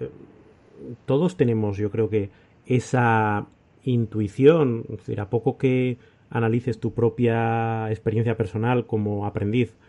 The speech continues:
eh, y si eres formador, pues un poco tres cuartos de lo mismo, esa intuición,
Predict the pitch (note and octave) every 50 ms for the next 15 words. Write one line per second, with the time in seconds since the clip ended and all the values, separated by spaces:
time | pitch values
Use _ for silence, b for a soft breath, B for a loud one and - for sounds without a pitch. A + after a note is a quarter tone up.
0 | b b b b b b b _ - B2+ A2+ G#2+ G#2 G2+ - - A#2+ - - A#2+
1 | A#2 B2 - - A#2+ A2+ A2+ G#2 G#2+ B2+ D3 C#3+ - - - - - G2 F#2+ -
2 | A2+ G#2 A2 A2+ G#2+ A#2 A2 - A2 A2 A2 - - A2+ A2 A2 - G#2+ F#2+ G#2
3 | G#2 G#2+ A#2+ C#3+ C#3+ D3 C#3 D#3+ G3+ b b b b b b b b b b -
4 | - C3 B2+ - D#3 D3+ D#3 D3+ - D3 D3 C3+ - - D3 D3 D#3+ F3 F#3+ F#3+
5 | G#3+